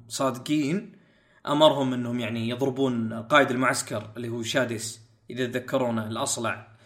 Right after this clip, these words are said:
اللي كان يصارخ على ساشا أيام البطاطا. آه، طبعًا، آه، س-، آه، شادس، آه، على طول أخذ، آه،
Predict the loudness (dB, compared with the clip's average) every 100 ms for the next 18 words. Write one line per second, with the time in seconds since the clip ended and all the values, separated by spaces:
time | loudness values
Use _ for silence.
0 | -20 -16 -10 -4 -2 -2 -2 2 6 6
1 | 4 2 2 2 0 0 -2 -4 -6 -10
2 | -20 _ -20 -4 0 0 0 0 2 2
3 | -2 -8 -14 -20 -18 -10 0 4 4 4
4 | 2 0 -2 -6 -10 -20 _ _ _ _
5 | -18 -2 2 2 0 -2 -4 -6 -6 -8
6 | -8 -8 -8 -10 -10 -12 -12 -14 -12 -10
7 | -10 -12 -14 6 8 8 6 -2 -6 -12
8 | -18 _ _ _ _ _ _ -20 -20 -16
9 | -12 -12 -4 -2 0 0 0 0 0 -2
10 | -2 -4 -4 -12 -10 -8 -6 -6 -6 -8
11 | -12